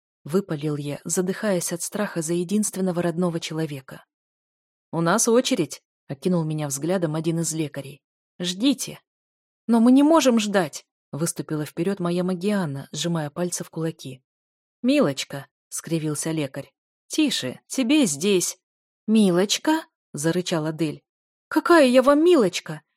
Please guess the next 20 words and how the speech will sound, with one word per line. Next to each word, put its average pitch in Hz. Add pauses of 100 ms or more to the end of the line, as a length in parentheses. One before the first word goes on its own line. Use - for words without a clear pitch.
Женщине 247
плохо 294
с -
сердцем! 185 (140)
Осмотрите 320
её!» 185 (800)
«Я 170
же 202
говорю, 196
ждите 175
свою 269
очередь!» — 160 (340)
отмахнулся 156
мужчина 147
в -
серых 226
одеяниях 202
с -
сальными 180
волосами. 151